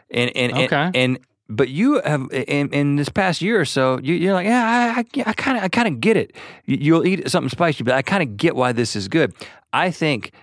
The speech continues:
Speaker 1: that you could, we could be, like, horror movie going buddies. You know, we could just, like, "Hey, hey, man, let's go. Let's go watch a horror movie." Just the two
Speaker 2: Horror.
Speaker 1: of,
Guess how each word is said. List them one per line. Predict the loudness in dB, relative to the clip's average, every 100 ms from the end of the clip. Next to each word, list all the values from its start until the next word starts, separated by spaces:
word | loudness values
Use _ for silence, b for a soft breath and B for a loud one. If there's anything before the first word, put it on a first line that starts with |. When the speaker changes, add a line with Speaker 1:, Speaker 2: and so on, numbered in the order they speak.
| b
Speaker 1:
that | 0 0 2
you | 0 0
could, | 0 -4 -6 _
we | -4 0
could | 0 0
be, | 0 2
like, | 0 -2
horror | -6 -2 2 2 2 2
movie | 2 0 0 0
going | 2 2 0 -2 0
buddies. | 0 0 -4 -10 -12 _ B B B B
You | -4 0
know, | 2
we | 2
could | 0 0
just, | 0
like, | 0 -2 -4 _ -6
"Hey, | -2 0
hey, | 0
man, | 2 0 -2 -8 -2
let's | -2 0
go. | 2 2 0 -4
Let's | -2
go | 0
watch | 2 0 -2
a |
horror | -8 -2 0 2 0
movie." | -2 -4 -8 B B B
Just | -2 4
the | 4
two | 4 4
Speaker 2:
Horror. |
Speaker 1:
of, | 4